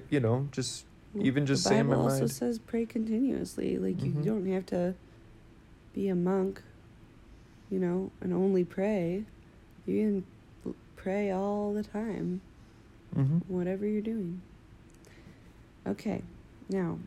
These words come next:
Speaker 2: what did you think about the people just taking this message so quickly?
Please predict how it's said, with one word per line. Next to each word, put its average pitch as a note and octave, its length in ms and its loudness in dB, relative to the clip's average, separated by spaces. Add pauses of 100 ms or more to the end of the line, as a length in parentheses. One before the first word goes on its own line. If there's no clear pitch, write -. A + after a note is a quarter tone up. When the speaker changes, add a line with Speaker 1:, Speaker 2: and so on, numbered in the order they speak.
(140)
Speaker 2:
what F3+ 180 -4
did F#3+ 200 -6
you G#3+ 80 -2
think F3+ 440 -2
about F3 400 -4
the - 80 -16
people F3+ 520 -2 (880)
just - 320 -8
taking F3 400 -2
this F#3 260 -2
message F#3+ 380 -4
so - 120 -6
quickly? F#3+ 500 -6